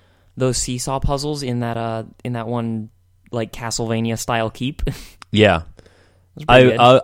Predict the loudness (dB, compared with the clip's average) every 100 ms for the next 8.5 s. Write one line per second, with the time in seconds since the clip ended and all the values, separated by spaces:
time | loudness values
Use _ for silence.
0 | 6 6 6 4 4 4 4 2 -2 0
1 | 0 0 0 6 6 6 4 4 2 0
2 | 2 2 2 -2 -2 -2 -4 -8 -2 0
3 | 0 -2 -2 0 2 2 2 2 2 2
4 | 2 -2 -4 -4 2 4 6 4 2 0
5 | 0 0 -2 -6 -6 -6 -10 -8 -4 -4
6 | -2 -4 -2 0 2 2 0 0 0 -2
7 | -8 -4 0 2 2 0 -2 0 -2 -2
8 | -4 -4 -4 -6